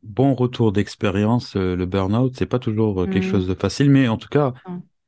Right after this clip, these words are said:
Speaker 1: si je devais te résumer, parce qu'on va arriver à la fin du podcast,
Speaker 2: Ouais.
Speaker 1: c'est que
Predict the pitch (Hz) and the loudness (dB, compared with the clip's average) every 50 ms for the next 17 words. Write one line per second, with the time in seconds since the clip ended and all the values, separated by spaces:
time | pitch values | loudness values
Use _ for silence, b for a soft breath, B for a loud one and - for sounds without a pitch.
0 | _ _ _ - 151 139 123 - 127 123 110 135 135 131 156 190 190 - - 135 | _ _ _ -2 -2 -2 -2 0 -2 2 2 4 4 4 4 4 2 4 2 4
1 | 127 117 107 - 143 139 113 117 120 127 160 185 - - - - - 113 104 101 | 4 4 4 2 2 2 2 2 2 2 0 0 -2 -6 -8 -4 -2 -2 0 0
2 | 101 98 90 104 98 98 104 92 87 85 85 - - 104 95 90 90 - - 92 | 0 0 0 -2 -2 -2 -2 -2 -4 -4 -4 -2 0 0 0 0 -2 -4 -4 -6
3 | - - - 113 127 196 - b b b b b b b b b b b b b | -2 -2 -2 -2 -2 -4 -8 b b b b b b b b b b b b b
4 | _ _ - - - 120 123 123 - - 123 120 117 117 113 107 - | _ _ -8 -2 0 0 0 2 2 2 2 4 4 4 2 2 0